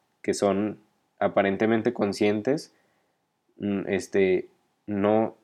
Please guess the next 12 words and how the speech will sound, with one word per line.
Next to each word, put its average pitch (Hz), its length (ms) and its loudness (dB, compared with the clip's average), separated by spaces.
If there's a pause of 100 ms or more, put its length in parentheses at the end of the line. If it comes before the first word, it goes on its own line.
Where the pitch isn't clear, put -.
no 107 600 2
se 120 160 0
nos 113 220 4
muestran 104 480 0
como 101 280 -2
fueron, 98 520 0 (1120)
sino 92 540 -4
que, 92 600 0 (960)
mm, 98 460 -2 (100)
al, 98 240 2
al 101 160 4
recordarlos 107 1000 2